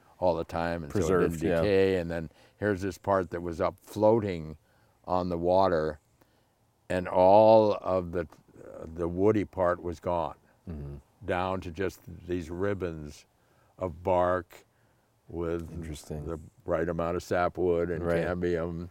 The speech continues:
Speaker 1: and foliage. And so I put it in the pot, and it just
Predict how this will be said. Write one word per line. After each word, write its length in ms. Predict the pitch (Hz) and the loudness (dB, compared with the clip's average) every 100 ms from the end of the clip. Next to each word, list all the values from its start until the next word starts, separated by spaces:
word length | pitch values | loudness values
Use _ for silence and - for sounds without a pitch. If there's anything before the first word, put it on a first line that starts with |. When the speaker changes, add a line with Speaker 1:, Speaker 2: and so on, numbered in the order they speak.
| - | -10
Speaker 1:
and 180 | 95 110 | -8 -2
foliage. 520 | 165 196 185 - - _ - - - _ _ _ _ | 0 0 -2 -6 -12 _ -16 -16 -16 _ _ _ _
And 200 | - 90 | -8 -8
so 220 | - 101 101 | 0 6 6
I 60 | 92 | 6
put 200 | 101 101 | 2 0
it 40 | |
in 80 | 87 | -2
the 40 | |
pot, 360 | - 95 90 101 | -4 -2 0 -2
and 80 | 82 | -6
it 60 | |
just 220 | 85 80 | -8 -8